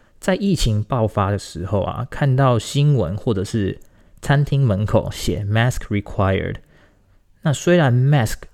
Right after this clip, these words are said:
这个字是面具的意思，但很自然的就会去猜说，哦，他应该是在讲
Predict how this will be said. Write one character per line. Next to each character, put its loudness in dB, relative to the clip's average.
这 -2
个 -2
字 -2
是 0
面 0
具 0
的 -4
意 -4
思， -8
但 2
很 0
自 2
然 2
的 2
就 0
会 2
去 -2
猜 0
说， -2
哦， -2
他 -2
应 2
该 2
是 -4
在 4
讲 -4